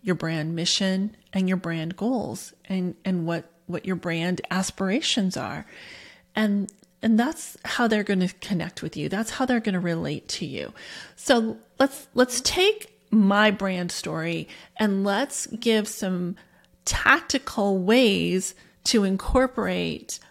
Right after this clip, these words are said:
my brand story into my content creation, because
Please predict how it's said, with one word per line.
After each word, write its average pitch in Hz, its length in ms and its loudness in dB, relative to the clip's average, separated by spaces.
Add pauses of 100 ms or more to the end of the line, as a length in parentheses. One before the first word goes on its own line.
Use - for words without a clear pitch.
my 202 280 4
brand 196 360 0
story 170 640 -4
into 190 340 -2
my 165 160 -4
content - 500 -6
creation, 151 600 -6
because 202 560 -4